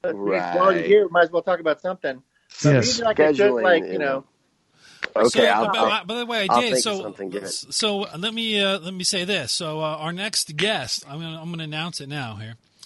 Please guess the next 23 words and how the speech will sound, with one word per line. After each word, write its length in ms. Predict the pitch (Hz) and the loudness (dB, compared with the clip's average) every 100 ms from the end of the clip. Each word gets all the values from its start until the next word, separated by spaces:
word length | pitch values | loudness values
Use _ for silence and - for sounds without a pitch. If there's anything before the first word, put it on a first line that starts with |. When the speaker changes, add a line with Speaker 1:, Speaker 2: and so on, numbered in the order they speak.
| - - _ _ | -20 -20 _ _
Speaker 4:
uh, 720 | - 139 135 127 120 113 110 110 _ - | -10 -6 -6 -4 -6 -8 -10 -14 _ -16
will 200 | 147 139 | -14 -10
be, 340 | 143 131 127 117 117 | -8 -8 -8 -8 -10
uh, 360 | 123 117 110 107 107 _ _ _ _ _ _ 131 - | -12 -12 -12 -16 -20 _ _ _ _ _ _ -20 -16
Andy's 280 | 165 214 185 | -10 -8 -8
choice. 480 | - 135 127 - - | -8 -8 -8 -10 -12
It 100 | 139 | -20
was, 360 | 143 135 131 147 | -14 -12 -10 -10
uh, 260 | 135 123 120 | -12 -16 -14
Lee 220 | 147 170 | -10 -8
Ramsey, 560 | 160 185 208 135 117 120 _ _ - - _ _ | -6 -4 -4 -6 -8 -10 _ _ -20 -20 _ _
and 340 | 170 175 185 | -8 -6 -4
she 140 | 175 208 | -4 -2
says 400 | - 202 196 170 | -2 0 -2 -2
that, 320 | 180 165 - | -6 -10 -8
uh, 340 | 175 147 135 | -6 -6 -10
so 260 | - 185 160 - | -10 -10 -10 -10
tonight 380 | 190 196 233 | -8 -4 -4
was 240 | 156 196 175 | -4 -6 -4
not 240 | 208 247 | -4 -6
a 40 | 185 | -6
good 180 | 135 | -10
night. 380 | 107 95 98 - | -12 -14 -16 -20